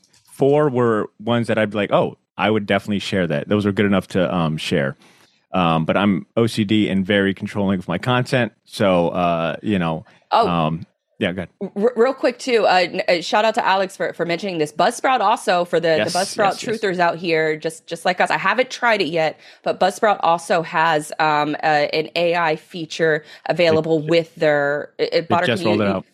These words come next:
Speaker 1: Yep, right.
Speaker 2: can you kind of explain, I guess, have you had a chance to use this yet?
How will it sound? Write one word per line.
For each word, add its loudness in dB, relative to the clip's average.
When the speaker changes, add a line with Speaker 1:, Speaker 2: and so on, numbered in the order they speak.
Speaker 1:
Yep, -2
right. 0
Speaker 2:
can 2
you -6
kind 0
of -4
explain, -4
I -2
guess, 0
have 2
you 0
had 2
a -2
chance -6
to -6
use -4
this -4
yet? -2